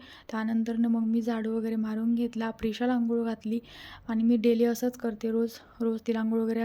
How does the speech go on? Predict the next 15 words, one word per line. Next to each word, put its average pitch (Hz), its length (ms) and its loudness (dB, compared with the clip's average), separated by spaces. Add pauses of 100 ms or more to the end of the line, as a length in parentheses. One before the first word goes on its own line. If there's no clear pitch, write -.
घालून 226 380 2
घेते. 226 280 -2 (380)
तर 233 60 0
आज 220 180 0 (100)
ती 233 60 4
रडतच 226 380 0
होती 226 200 -2
बघा 214 300 -2
खूप, 226 160 -4 (120)
तर 226 60 -2 (100)
तिला 220 120 -2 (180)
ब-, 214 200 0
असं 220 320 -2
नाही 233 100 2
का 226 140 -6